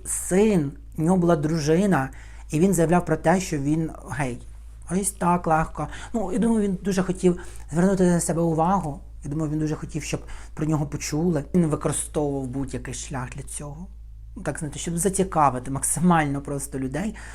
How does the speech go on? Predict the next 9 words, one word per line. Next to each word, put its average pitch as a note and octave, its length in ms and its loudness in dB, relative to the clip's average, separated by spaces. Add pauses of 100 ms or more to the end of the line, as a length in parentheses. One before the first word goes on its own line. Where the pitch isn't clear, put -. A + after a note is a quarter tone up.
(240)
до E3 60 -2
своєї F3 280 4
постаті. D3 560 -2 (440)
Е, D3 140 2 (240)
тому F3 160 2
що E3 280 2
початок E3 440 2
сімдесятих D3+ 560 0
років, F3 640 -2